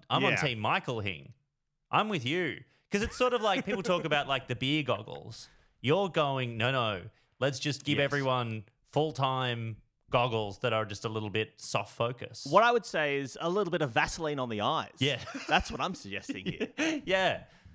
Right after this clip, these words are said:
Speaker 1: that's right. It would be, 'cause people are like, "Oh, you know, like, TikTok filters are ruining the perception of everyone's life." You're like, "Well, we can fix that
Speaker 2: Mm.
Speaker 1: by screwing up everyone's eyes."
Speaker 2: Do that
Speaker 1: And then,
Speaker 2: I R L.
Speaker 1: and then the,
Speaker 2: You
Speaker 1: then
Speaker 2: know?
Speaker 1: we'll look like the TikTok filters. Then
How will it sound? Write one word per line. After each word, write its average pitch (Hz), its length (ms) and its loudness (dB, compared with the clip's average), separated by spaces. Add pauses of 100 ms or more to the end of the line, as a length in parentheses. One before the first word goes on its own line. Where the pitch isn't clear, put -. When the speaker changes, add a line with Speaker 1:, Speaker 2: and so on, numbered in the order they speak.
(100)
Speaker 1:
that's 214 220 0
right. 220 260 2
It 165 140 -2
would 170 180 -4
be, 185 300 0
'cause 170 160 -6
people 185 220 0
are 165 60 2
like, 147 200 2
"Oh, 143 180 2
you 135 140 -2
know, 117 180 2
like, 117 280 0
TikTok 139 420 -4
filters 120 600 -2 (360)
are 117 140 2
ruining 127 420 -2
the 113 60 -6
perception 117 500 -4
of 113 60 -2
everyone's 113 420 -2
life." 107 320 0
You're 123 100 0
like, 113 240 2
"Well, 151 360 0
we 180 140 2
can 247 320 -2 (360)
fix - 260 -2
that 87 280 -2 (260)
Speaker 2:
Mm. 139 80 -12
Speaker 1:
by 139 380 2
screwing 190 340 0
up 170 120 0
everyone's 147 540 0
eyes." 113 500 0 (100)
Speaker 2:
Do 202 120 -6
that 202 100 6
Speaker 1:
And 190 100 4
then, 254 60 6
Speaker 2:
I 262 180 8
R 196 100 4
L. - 360 0 (140)
Speaker 1:
and 180 160 2
then 247 360 0
the, 196 140 0
Speaker 2:
You 127 100 -4
Speaker 1:
then 196 140 2
Speaker 2:
know? 233 60 0
Speaker 1:
we'll 262 200 4
look 233 200 -2
like 415 200 -4
the - 80 -2
TikTok 156 400 -2
filters. 107 380 -4
Then 180 380 -2